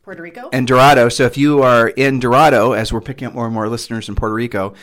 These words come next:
Speaker 2: he is a fantastic doctor, and he's a
Speaker 1: Takes great care of us.
Speaker 2: and he's a mobile doctor. He comes
Speaker 1: Yes,
Speaker 2: to
Speaker 1: he's
Speaker 2: us.
Speaker 1: a mobile concierge doctor. He has taken care of Zoe with many bouts of
Speaker 2: Yes.
Speaker 1: strep throat, and, uh, also has administered, I think we've been covid tested, like, five times.
Speaker 2: Well, every time we come back.
Speaker 1: Every time we come back. Okay, so we trust him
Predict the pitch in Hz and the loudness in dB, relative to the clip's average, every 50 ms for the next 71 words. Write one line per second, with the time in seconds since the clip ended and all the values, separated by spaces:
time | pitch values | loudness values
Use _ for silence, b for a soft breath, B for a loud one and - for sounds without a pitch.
0 | B B B B B - 143 143 135 127 120 117 - - 117 113 110 113 - 123 | B B B B B -2 2 2 4 2 2 0 -4 -6 -6 -6 -6 -6 -6 -6
1 | 123 120 - - - 147 156 160 - - 156 156 - 127 113 117 120 - - 131 | -8 -8 -10 -6 -4 -2 -2 -2 -4 -8 -12 -10 -6 -4 -4 -4 -4 -6 -6 -6
2 | 127 131 - - 120 113 120 120 113 113 - - - 113 107 107 104 104 104 - | -6 -6 -8 -10 -10 -10 -8 -8 -8 -10 -12 -12 -12 -10 -8 -6 -6 -8 -8 -10
3 | - 277 110 - - 202 208 202 - - 185 170 147 160 160 151 - - - 143 | -14 -18 -18 -18 -18 -18 -20 -20 -20 -20 -20 -20 -20 -20 -20 -20 -20 -12 -6 -4
4 | 151 151 139 143 151 170 190 170 143 120 104 90 92 - 95 107 98 - 131 127 | -2 -2 0 0 2 2 2 0 0 -2 -2 -4 -4 -6 -10 -10 -8 -8 -8 -8
5 | 120 - 131 131 - - 175 190 208 214 214 214 214 208 208 - 196 202 196 202 | -6 -4 -2 -2 -2 -2 -4 -8 -12 -10 -8 -10 -10 -10 -14 -16 -18 -18 -18 -16
6 | 202 202 202 196 190 - 185 185 185 185 - 196 196 196 196 b b b b b | -16 -16 -16 -16 -16 -16 -14 -14 -14 -16 -18 -20 -20 -20 -20 b b b b b
7 | b b b b b - 233 220 220 214 214 202 202 196 196 196 - 220 202 202 | b b b b b -14 -10 -6 -4 -4 -4 -4 -6 -8 -10 -12 -12 -12 -12 -12
8 | 196 190 - 214 196 190 180 170 170 190 190 190 202 202 190 190 180 190 190 185 | -14 -16 -14 -14 -12 -12 -12 -14 -14 -12 -10 -8 -6 -6 -8 -8 -10 -12 -12 -12
9 | 185 185 185 185 180 185 - 180 180 180 180 - - 135 135 151 147 - - - | -12 -12 -14 -16 -18 -16 -14 -14 -12 -12 -14 -10 -6 -4 0 0 0 -2 -4 -6
10 | - 269 285 285 285 285 285 - - - 190 185 180 175 175 175 175 170 165 147 | -6 -4 -2 -2 -2 -2 -4 -8 -16 -20 -18 -16 -16 -16 -14 -14 -16 -16 -16 -18
11 | - - - 185 180 175 175 - 196 220 220 - 226 202 196 202 202 220 214 - | -20 -18 -16 -12 -12 -12 -10 -10 -10 -10 -10 -10 -10 -8 -8 -8 -8 -10 -10 -14
12 | - _ 180 175 165 160 160 151 170 170 156 151 _ _ 170 180 208 208 175 170 | -18 _ -20 -20 -20 -20 -20 -20 -20 -20 -20 -20 _ _ -20 -20 -20 -20 -20 -20
13 | 175 170 _ 180 165 156 - - 175 160 170 151 - - 170 151 - - 147 156 | -20 -20 _ -20 -20 -20 -20 -20 -20 -20 -20 -20 -20 -20 -20 -20 -20 -20 -20 -20
14 | 156 151 156 _ - 160 160 156 147 - 156 160 156 151 151 139 - 147 151 156 | -20 -20 _ _ -20 -20 -20 -20 -20 -20 -20 -20 -20 -20 -20 -8 -2 0 0 0
15 | - - 185 185 151 139 143 - 143 127 120 123 123 123 - - - 247 269 254 | 0 -2 -2 -2 -2 -2 -2 -2 -2 0 0 0 0 0 -2 -4 -4 -6 -4 -4
16 | 247 220 214 208 226 208 202 202 175 160 - - 196 202 202 220 202 202 202 277 | -4 -6 -6 -8 -10 -8 -6 -6 -6 -6 -8 -10 -12 -10 -10 -10 -10 -8 -8 -8
17 | 294 311 302 285 - 330 269 269 - - 208 180 151 151 | -6 -6 -8 -6 -4 -2 -2 -2 -4 -8 -12 -12 -14 -16